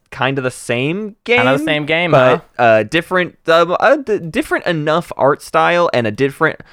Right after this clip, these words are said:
Speaker 1: a, a good enough increase in their accessible technology, like what Playdead was able to accomplish. So if anything,
Speaker 2: Def-,
Speaker 1: inside
Speaker 2: definitely an evolution
Speaker 1: an
Speaker 2: of the
Speaker 1: evolution. I, I would
Speaker 2: yeah.
Speaker 1: say if,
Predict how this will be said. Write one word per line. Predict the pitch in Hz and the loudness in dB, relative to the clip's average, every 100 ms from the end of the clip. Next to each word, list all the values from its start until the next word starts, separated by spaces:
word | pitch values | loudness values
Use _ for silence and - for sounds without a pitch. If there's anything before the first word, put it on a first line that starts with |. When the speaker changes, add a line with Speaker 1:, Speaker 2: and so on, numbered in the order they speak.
| - | -2
Speaker 1:
a, | - 127 | 0 2
a | 123 | 0
good | 117 123 180 | -2 0 0
enough | 170 147 - | 2 0 -2
increase | - 123 143 143 151 147 151 - | -4 -2 -2 -4 -6 -6 -6 -10
in | 120 117 110 101 | -6 -4 -4 -4
their | 107 98 98 110 | -2 -2 -2 -6
accessible | - 113 110 104 107 | -4 -4 -4 -6 -10
technology, | - - 101 90 104 147 175 | -12 -14 -10 -6 -4 -4 -4
like | 180 117 | -8 -8
what | 95 104 - | -4 -2 -2
Playdead | - 104 104 98 | -2 -2 -2 -4
was | 98 - | -6 -10
able | 95 98 107 | -8 -6 -6
to | 104 110 | -8 -8
accomplish. | 95 - 117 151 180 190 - - - - | -8 -4 -2 -2 -4 -8 -12 -20 -20 -2
So | 185 | 0
if | |
anything, | 220 262 185 | 2 2 0
Speaker 2:
Def-, | 135 | 0
Speaker 1:
inside | 175 170 170 | 0 0 2
Speaker 2:
definitely | 151 143 139 | 2 4 2
an | |
evolution | 156 143 127 113 - 92 | 2 0 0 0 -2 0
Speaker 1:
an | |
Speaker 2:
of | 165 | 2
the | 180 180 | 4 4
Speaker 1:
evolution. | 160 117 98 - | 2 2 -2 -2
I, | - 151 | 0 2
I | 160 | 2
would | 185 185 | 4 2
Speaker 2:
yeah. | |
Speaker 1:
say | - 180 127 107 101 | 0 2 2 0 0
if, | 127 110 | -2 -2